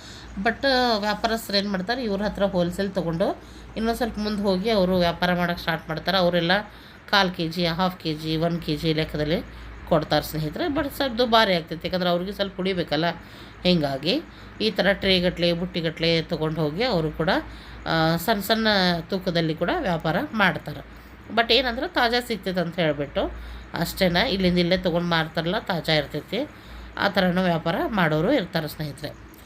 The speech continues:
ಈಗ ನೋಡ್ರಿ ಟೊಮೆಟೊ ಅಂತ ತೊಗೊಂಡ್ವಿ ನಾವು. ಟೊಮೆಟೊ ತೊಗೊಂಡು ಮತ್ತು ನಾವು ಬದ್ನೆಕಾಯ್ದವ್ರ ಕಡೆನ ಹೋಗ್ತೀವಿ, ಯಾಕಂದ್ರೆ ನಾವು ಎಷ್ಟು ಅಡ್ಡಾಡಿದ್ರೂ ನಮ್ಗೆ ಬೇರೆ ಕಡೆ ಬದ್ನೆಕಾಯಿ ಮನ್ಸಿಗೆನ ಬರಲಿಲ್ಲ.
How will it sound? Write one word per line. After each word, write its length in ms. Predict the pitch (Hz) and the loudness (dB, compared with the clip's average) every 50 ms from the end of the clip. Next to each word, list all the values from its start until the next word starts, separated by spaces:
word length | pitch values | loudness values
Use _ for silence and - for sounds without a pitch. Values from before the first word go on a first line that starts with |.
| - - - - - - - - 247 | -20 -18 -18 -18 -18 -10 0 2 2
ಈಗ 140 | 240 220 240 | 2 4 2
ನೋಡ್ರಿ 260 | 233 226 247 247 226 | 0 2 2 0 2
ಟೊಮೆಟೊ 400 | 233 220 196 202 214 208 220 220 | 2 2 2 2 2 2 2 2
ಅಂತ 180 | 220 196 185 | 0 2 -2
ತೊಗೊಂಡ್ವಿ 480 | 208 190 - 190 160 180 185 190 196 190 | -4 -2 0 2 2 2 2 2 0 2
ನಾವು. 260 | 180 175 175 185 190 | 2 2 4 2 2
ಟೊಮೆಟೊ 380 | 185 190 180 175 185 185 185 180 | 2 0 0 2 2 0 -2 -2
ತೊಗೊಂಡು 280 | 180 185 180 185 185 | -2 0 2 2 2
ಮತ್ತು 260 | 180 180 175 - 175 175 | 2 0 0 0 -2 0
ನಾವು 320 | 175 170 165 165 170 170 | 0 2 2 2 0 0
ಬದ್ನೆಕಾಯ್ದವ್ರ 680 | 165 160 147 147 156 165 160 175 170 160 160 156 156 151 | 0 -2 -4 0 -2 -2 2 2 2 2 2 0 -2 -2
ಕಡೆನ 320 | - 160 160 156 165 175 | -4 -2 -2 0 0 0
ಹೋಗ್ತೀವಿ, 600 | 170 156 151 147 - - - 156 143 156 175 175 - - - - - - - - - - - - - | 0 0 0 -2 -4 -4 -4 -2 0 0 0 -2 -4 -12 -16 -16 -16 -16 -16 -18 -18 -20 -16 -2 0
ಯಾಕಂದ್ರೆ 340 | 175 185 185 214 202 220 214 | 0 2 4 2 2 2 2
ನಾವು 180 | 214 214 202 185 | 2 2 4 4
ಎಷ್ಟು 320 | 185 185 - - - 220 | 2 2 0 0 2 0
ಅಡ್ಡಾಡಿದ್ರೂ 440 | 185 185 180 190 185 196 190 190 190 | 2 4 2 2 2 2 0 0 -2
ನಮ್ಗೆ 400 | 208 220 214 202 190 185 175 170 | -2 -2 -2 -2 -2 -2 -2 0
ಬೇರೆ 260 | 165 170 165 170 175 | 2 2 4 2 2
ಕಡೆ 200 | 175 185 180 180 | 0 2 0 0
ಬದ್ನೆಕಾಯಿ 520 | 170 160 160 156 156 170 165 170 180 175 | 2 2 -2 0 0 -2 -2 0 0 2
ಮನ್ಸಿಗೆನ 520 | 165 165 151 151 147 - 160 165 170 170 165 | 2 2 -2 -2 -2 -2 0 2 4 4 4
ಬರಲಿಲ್ಲ. 400 | 160 156 143 147 156 156 156 | 4 2 2 2 2 2 4